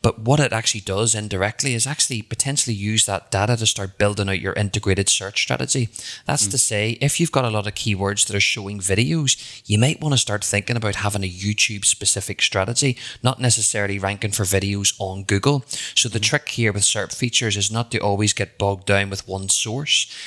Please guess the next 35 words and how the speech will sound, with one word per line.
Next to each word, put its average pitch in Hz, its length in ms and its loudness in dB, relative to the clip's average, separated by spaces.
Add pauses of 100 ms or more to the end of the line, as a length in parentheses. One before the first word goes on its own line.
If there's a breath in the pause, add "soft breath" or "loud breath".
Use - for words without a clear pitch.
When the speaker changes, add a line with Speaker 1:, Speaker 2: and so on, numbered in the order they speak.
(100)
Speaker 1:
It's - 220 2
really 113 220 2
to 117 100 2
utilize 104 720 2
that 98 220 -4
data, 104 360 0 (200 loud breath)
see - 240 0
what 117 140 -6
the 110 80 -4
trends 101 580 -2
are 127 360 2 (320 loud breath)
to 107 100 -4
maximize 101 800 0
your 98 180 0
website's 92 460 0
performance. - 880 -4
Speaker 2:
Love 110 220 -2
it. 95 180 -2
So 113 100 2
really 117 240 4
dig 113 240 2
into 107 560 2
and 101 140 -2
have 104 140 -6
a 107 40 -4
think 110 320 0
about 101 560 0 (460 loud breath)
the 117 100 -2
likely 113 420 2
style 117 480 0
of 131 140 -4
content 101 640 -2
that 98 140 -4
the 104 80 0
user, 95 540 0